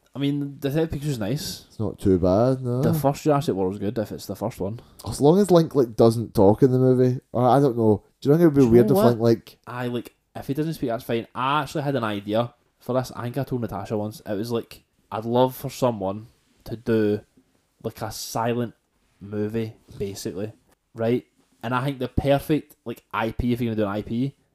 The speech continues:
Speaker 1: is Metal Gear, right? Now, I
Speaker 2: Okay.
Speaker 1: know it's sad if you didn't have, like, Snake's voice, 'cause Snake's got such an iconic voice.
Speaker 2: Uh.
Speaker 1: But if you'd done, like, a,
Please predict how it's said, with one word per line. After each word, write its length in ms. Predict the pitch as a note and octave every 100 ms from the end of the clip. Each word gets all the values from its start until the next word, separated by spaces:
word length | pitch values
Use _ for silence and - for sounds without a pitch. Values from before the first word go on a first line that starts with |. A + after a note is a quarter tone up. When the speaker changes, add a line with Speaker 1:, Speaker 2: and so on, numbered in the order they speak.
| _
Speaker 1:
is 100 | G2
Metal 200 | G2 E2+
Gear, 200 | F#2+ F2+ - _ _ _ -
right? 220 | G2 F#2+ _ - D3
Now, 60 |
I 180 | D3 A2+
Speaker 2:
Okay. 100 | G#2
Speaker 1:
know 320 | C#3 D#3 D3+ _ _ _ _
it's 160 | A#2 G#2
sad 420 | - A#2 A2 A2+ _ -
if 100 | -
you 60 | A2+
didn't 120 | G#2+
have, 120 | G#2
like, 180 | G2+ - _ _ _
Snake's 380 | - - G#2+ E2+
voice, 440 | G2 G#2 - - _ _ _ _ -
'cause 140 | A2
Snake's 280 | - A2+ F2+
got 100 | G2
such 120 | A#2 G2+
an 60 |
iconic 460 | F#2+ G2 - G#2 D#3
voice. 380 | B2 G2 F#2+ F#2+
Speaker 2:
Uh. 80 | E2 - _ _ _ C3
Speaker 1:
But 260 | A#2+ B2 - _ _ _ _
if 220 | G2 G2+ A#2+
you'd 160 | A2+
done, 240 | A2+ A#2 C3+
like, 180 | B2+ B2+
a, 180 | A2